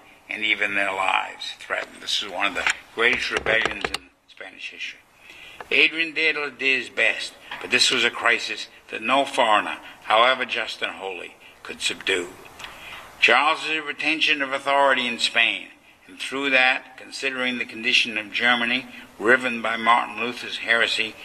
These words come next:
his whole future depended on the loyalty and energy of one man, Inigo Velasco, Constable of Castile. Though this was primarily a revolt of townsmen, many of the nobles were sympathetic,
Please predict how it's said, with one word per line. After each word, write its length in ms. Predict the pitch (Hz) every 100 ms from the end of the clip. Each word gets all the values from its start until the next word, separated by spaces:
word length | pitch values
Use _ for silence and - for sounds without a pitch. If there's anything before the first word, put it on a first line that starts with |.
| - -
his 180 | 151
whole 240 | 123 165 170
future 440 | - 165 - - - - - - -
depended 500 | - - 117 127 117
on 200 | 113 113
the 180 | 120 117
loyalty 600 | 104 107 120 117 104 110
and 140 | 107 104
energy 480 | 110 104 95 104
of 160 | 95 82
one 300 | 85 107 120
man, 320 | 117 107 92 - - - - - 104
Inigo 480 | 120 127 120 127
Velasco, 720 | 123 123 120 - - 87 87 95
Constable 680 | - 107 104 - 107 107 104
of 100 | 98
Castile. 680 | - 98 - - - - - - - - - - - - - -
Though 120 | 98
this 280 | 107 156 -
was 140 | 139
primarily 840 | - 127 143 151 160 165 156 151 147
a 80 |
revolt 460 | 135 123 120 135 127
of 120 | 113
townsmen, 680 | - 117 117 95 82 95 110 - - - -
many 300 | 120 151 160
of 100 | 151
the 100 | 151
nobles 480 | 151 156 127 127 -
were 80 | 117
sympathetic, 680 | - 135 123 120 107 87